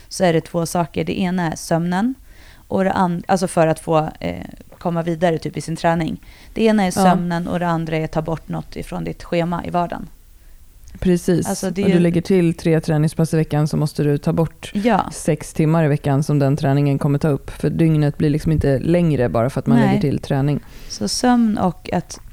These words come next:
Speaker 1: ta bort saker i ditt schema när du adderar exempelvis träning eller aktivitet. Det skulle jag säga är de två största,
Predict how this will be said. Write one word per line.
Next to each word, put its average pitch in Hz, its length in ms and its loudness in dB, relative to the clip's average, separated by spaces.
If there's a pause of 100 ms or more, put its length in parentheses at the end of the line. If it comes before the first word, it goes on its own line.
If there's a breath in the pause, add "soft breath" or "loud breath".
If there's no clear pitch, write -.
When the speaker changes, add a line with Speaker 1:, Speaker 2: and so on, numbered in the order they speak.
Speaker 1:
ta 185 160 -4
bort 180 240 -6
saker 170 340 -6
i 170 40 -8
ditt 165 180 -8
schema 170 340 -4
när 165 160 -6
du 165 60 -8
adderar 170 420 -4
exempelvis 170 540 -10
träning 165 380 -6
eller 170 120 -6
aktivitet. 180 640 -10 (540 loud breath)
Det 190 260 2
skulle 175 200 -6
jag 165 100 -2
säga 160 340 -4
är 160 440 -4 (460)
de 170 240 -4
två 165 160 -6
största, 170 580 -6